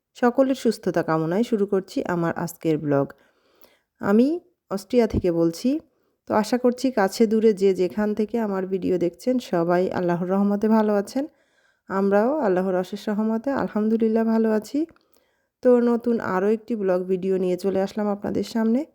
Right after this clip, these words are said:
আশা করছি আজকের ব্লগ ভিডিওটি আপনাদের কাছে ভালো লাগবে। তো ভালো লাগলে অবশ্যই লাইক, কমেন্ট, শেয়ার এবং সাবস্ক্রাইব করার অনুরোধ রইল। আর এই তো বাহিরের প্রাকৃতিক দৃশ্য দিয়ে আপনাদের সাথে আজকের ভিডিওটি শুরু করলাম।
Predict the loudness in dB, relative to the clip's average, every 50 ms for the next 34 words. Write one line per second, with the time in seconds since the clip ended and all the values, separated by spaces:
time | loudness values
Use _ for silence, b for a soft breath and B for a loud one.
0 | _ b b b b b b b b b -6 -4 -2 -2 0 2 2 0 2 2
1 | 2 2 2 2 0 -2 -4 -2 0 0 0 0 0 0 -4 -4 -2 0 0 0
2 | 0 -2 -2 -2 -2 -2 -2 -2 -2 -2 -2 -4 -4 -4 -2 0 0 2 2 2
3 | 0 0 0 -2 -2 0 0 -2 -2 -4 _ _ _ _ _ _ _ -2 0 2
4 | 4 4 6 6 6 4 2 2 0 0 0 0 0 0 0 0 0 -2 -2 -2
5 | 0 0 0 2 2 0 -2 -2 -2 -2 -2 -2 -2 -4 -6 -4 -2 -2 0 0
6 | 0 0 -2 -2 -4 -6 -6 -8 -8 -8 -8 -4 -2 -2 -2 -2 -4 -4 -2 0
7 | 0 0 0 0 -2 -2 -2 0 0 0 0 0 2 2 2 2 0 -2 -4 -6
8 | _ _ _ _ _ -18 -8 -2 2 4 4 4 2 2 2 2 2 2 2 2
9 | 0 2 2 2 2 0 0 -2 -4 -8 -12 _ -6 -6 -6 -6 -6 -6 -4 -6
10 | -4 -4 -4 -4 -4 -2 0 0 2 2 2 2 2 2 0 -2 -4 -4 -4 -4
11 | -4 -4 -6 -6 -4 -4 -4 -4 -4 -4 -6 -8 -8 -8 -6 -6 -4 -2 -2 -2
12 | 0 0 -2 -2 -2 -4 -6 -4 -4 -4 -4 -4 -4 -2 -2 0 0 0 -2